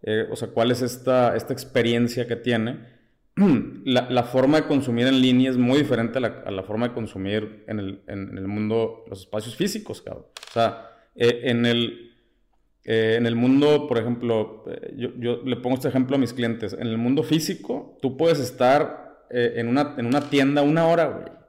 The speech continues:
pendejeando, güey. Así caminas pa' acá y caminas pa' allá y, y, y, y checa, o sea, este, el, en el mundo digital,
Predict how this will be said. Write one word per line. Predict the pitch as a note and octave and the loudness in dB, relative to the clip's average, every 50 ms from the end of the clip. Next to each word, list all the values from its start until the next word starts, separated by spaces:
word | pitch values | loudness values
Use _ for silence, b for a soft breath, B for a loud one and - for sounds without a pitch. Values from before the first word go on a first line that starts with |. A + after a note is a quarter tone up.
| _ _ | _ _
pendejeando, | - C3 B2+ C3 C3+ C3 C3 B2+ - D3 C#3+ C#3 D3+ D3+ C3+ A#2+ G#2 | 0 2 2 2 2 0 0 0 0 0 0 0 -2 -4 -6 -6 -8
güey. | - G1+ - - | -8 -10 -10 -12
Así | - - - A#2 B2 C3+ B2+ B2+ | -12 -12 -10 -8 -8 -8 -8 -4
caminas | - C3 B2+ C3 C#3 C#3+ C#3 C3 | -4 -2 0 0 0 0 -2 -2
pa' | C3+ - G#2+ | -4 -4 -6
acá | - - - G#2+ A2 A#2 A#2+ B2 | -4 -2 0 0 2 2 0 -2
y | C3 B2+ | -2 -4
caminas | B2 A#2+ A2+ G#2+ A2+ A2+ A#2+ A#2+ - | -6 -8 -6 -6 -6 -6 -6 -8 -8
pa' | - - G#2 | -6 -4 -4
allá | F#2+ G2 G2+ G#2 G#2+ A2 A2+ A#2 A#2+ A#2+ A#2 A2+ | -2 -2 -2 -2 0 0 2 2 2 0 0 -2
y, | G#2+ - B B B B B B B _ | -4 -6 B B B B B B B _
y, | - A2 A2 | -6 -4 -4
y, | - - - A2+ A2 G#2+ A2 - - - | -4 -6 -6 -4 -2 -2 -4 -4 -6 -10
y | G#2+ - | -10 -8
checa, | - - B2+ A#2+ B2+ B2 B2 A#2 - - | -2 -2 -2 -2 -2 -2 -4 -4 -4 -4
o | |
sea, | G#2 A2+ A2+ G#2+ - B B B B B B B | -6 -4 -4 -4 -4 B B B B B B B
este, | - A2 G2+ - - - - - A2+ A2 G#2+ - - - - | -8 -8 -8 -8 -10 -14 -6 -2 -2 -2 -2 -2 -6 -6 -2
el, | - B2 A#2+ A#2+ A#2 - - - - _ _ _ _ | 0 2 2 2 -2 -6 -12 -20 -20 _ _ _ _
en | C3 C3 B2+ | 0 0 2
el | B2 B2 B2+ | 2 4 4
mundo | C3 C3+ C#3 D3+ D#3 E3+ | 4 4 4 4 4 2
digital, | E3+ D#3 - B2+ A2+ - B2 A#2+ C3 C#3+ D3+ D#3 D3+ - - - - | 2 0 0 -2 -4 0 2 2 2 2 2 -2 -4 -8 -12 -18 -20